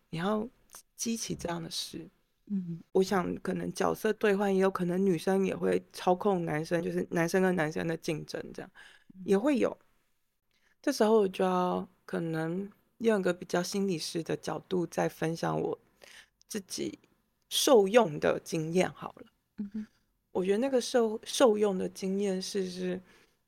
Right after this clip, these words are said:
Speaker 1: 想清楚，当你的愤怒、那种竞争心啊，那种攻击力被激发的时候，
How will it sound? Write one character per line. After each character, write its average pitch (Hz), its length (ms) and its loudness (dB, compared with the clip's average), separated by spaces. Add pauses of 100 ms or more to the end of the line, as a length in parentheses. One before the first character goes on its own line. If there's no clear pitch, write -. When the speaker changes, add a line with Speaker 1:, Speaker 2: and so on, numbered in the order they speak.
(580)
Speaker 1:
想 175 240 -4
清 202 240 -4
楚， 196 220 -4
当 196 220 -2
你 185 120 -4
的 175 160 -2
愤 214 500 -2
怒、 196 240 0
那 202 140 -4
种 175 360 -8 (140)
竞 214 280 0
争 196 320 0
心 190 520 -4
啊， 170 300 -10 (600)
那 220 120 -4
种 - 480 -6 (1400)
攻 233 240 6
击 208 220 -4
力 202 180 -2
被 185 400 -4
激 202 280 -8
发 190 260 -2
的 175 100 0
时 - 160 -12
候， 170 320 -6